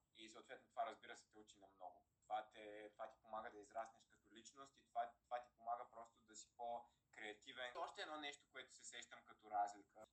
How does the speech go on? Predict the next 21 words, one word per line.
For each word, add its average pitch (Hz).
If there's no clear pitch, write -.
Предметите 123
се 135
взимат 131
на 117
три 127
нива. 120
Първото 165
ниво 151
е 185
нормално 143
ниво, 147
като 156
това 131
ниво, 143
което 127
си -
го 113
взимаме 120
тук, -
примерно 123
математика. 110